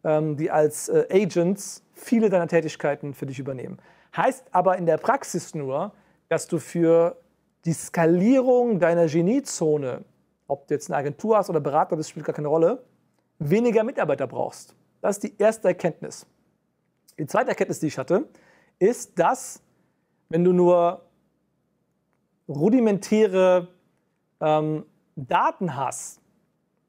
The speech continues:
überall das Gleiche rauskommt. Also es gibt ja mittlerweile sehr, sehr viele,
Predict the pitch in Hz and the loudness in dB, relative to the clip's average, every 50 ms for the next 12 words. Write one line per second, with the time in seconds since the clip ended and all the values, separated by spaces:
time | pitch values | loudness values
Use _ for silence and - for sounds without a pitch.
0 | _ _ _ _ _ _ _ _ _ _ _ _ _ _ _ - 240 196 233 220 | _ _ _ _ _ _ _ _ _ _ _ _ _ _ _ 0 2 2 4 4
1 | 185 196 202 190 170 - - 180 165 170 165 - 160 139 135 135 - - - 143 | 2 2 0 0 -2 -2 0 2 2 2 2 0 0 0 0 -2 -2 -6 -12 -12
2 | - - _ - 156 151 - 196 190 220 196 180 185 180 175 170 156 156 185 196 | -12 -10 _ -6 -6 -4 -4 -4 -4 -2 0 2 2 4 2 2 2 2 2 4
3 | 190 190 185 - - 190 175 175 170 165 160 165 | 2 0 0 -2 -2 -2 0 2 2 0 0 -2